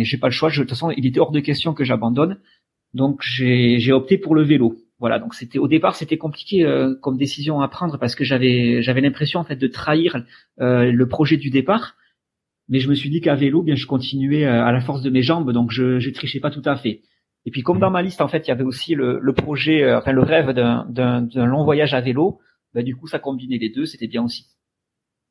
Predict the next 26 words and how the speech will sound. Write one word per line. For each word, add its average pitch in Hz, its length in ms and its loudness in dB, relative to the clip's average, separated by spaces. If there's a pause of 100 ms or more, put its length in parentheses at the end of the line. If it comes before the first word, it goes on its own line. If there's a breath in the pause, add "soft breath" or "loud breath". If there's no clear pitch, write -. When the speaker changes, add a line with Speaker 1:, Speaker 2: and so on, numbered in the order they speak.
(680)
Speaker 2:
D'accord, 117 340 0
donc, 113 300 0 (560)
euh, 98 280 0 (240)
une 127 100 4
fois 135 160 4
le 127 120 4
confinement, 127 680 4
euh, 95 240 0 (140)
terminé, 120 720 2
euh, 107 580 0
donc, 101 220 -4
bah, 92 160 -4
tu - 140 -12
continues 101 400 -6
ton, 87 580 -10
ton 95 120 -8
voyage, 92 440 -4
tu, 90 260 -10
j'imagine, 92 460 -2
euh, 85 80 -4 (300)
des 92 340 -4
au 95 60 0
revoir 101 420 2
émouvants 117 460 2
avec 98 280 -2
Georges, 127 400 0